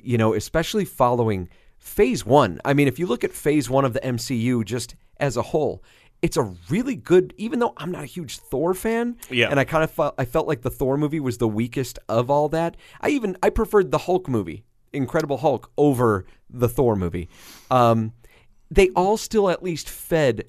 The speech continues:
Speaker 1: cohesively into one bigger story that culminated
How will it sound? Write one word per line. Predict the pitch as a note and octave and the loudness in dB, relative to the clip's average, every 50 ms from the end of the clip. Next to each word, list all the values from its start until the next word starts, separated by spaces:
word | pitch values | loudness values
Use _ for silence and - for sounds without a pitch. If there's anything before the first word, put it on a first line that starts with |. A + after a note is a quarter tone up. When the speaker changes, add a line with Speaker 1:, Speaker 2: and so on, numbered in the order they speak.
| _ | _
Speaker 1:
cohesively | - - D#3 C#3 - - D3 C3+ A#2+ - D3+ A#2 G#2+ A2+ A2+ A2 - | -4 0 0 0 0 -2 -6 -8 -6 -6 -6 -4 -2 0 0 0 0
into | B2 B2+ B2 A2+ - C3+ | 0 0 0 0 -2 -2
one | A#2+ G#2+ G#2+ A2+ A2 A2+ G#2+ | -2 2 2 2 2 2 0
bigger | A2+ A2 F2+ G#2 G2 | 0 -2 0 -2 -4
story | - - - A#2 G2+ F#2+ F2+ F2+ F2+ F#2+ - - - - - | -4 -4 -4 -2 -2 0 -2 -2 -4 -6 -10 -16 -20 -8 0
that | - B2+ B2 - | 2 2 2 0
culminated | - - - C3 B2+ B2 A#2+ A2 G#2+ G2+ G#2 G2+ F#2 | -4 -4 -2 0 2 2 2 2 2 0 -2 -4 -6